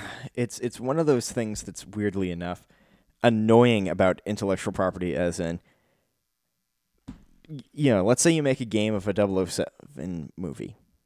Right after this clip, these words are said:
It does okay. Like, the movie does really good, and then, uh, y-, like, three years later, you make a game about it. And you're like, "Ah,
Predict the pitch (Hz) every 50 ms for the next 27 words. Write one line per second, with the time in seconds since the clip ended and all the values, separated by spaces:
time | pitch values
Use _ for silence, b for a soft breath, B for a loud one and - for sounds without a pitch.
0 | _ _ _ _ _ _ _ _ - 190 139 - 127 104 - - - 90 64 -
1 | - - _ _ _ _ _ _ _ _ _ _ _ _ _ _ - - 98 -
2 | - 127 139 151 165 165 151 123 123 113 104 113 113 113 113 110 110 98 92 92
3 | 92 90 - - 113 117 120 127 123 113 - - 104 85 78 98 95 - - -
4 | 60 69 - 107 107 101 - - - 147 156 165 165 147 139 120 120 117 113 113
5 | 104 101 104 107 104 - - 87 87 95 90 90 80 78 - 62 64 64 - -
6 | _ _ _ _ _ _ _ _ _ _ _ _ _ _ _ - 110 107 101 101
7 | 98 92 - _ - 117 120 120 110 104 98 95 - 80 104 110 110 104 95 92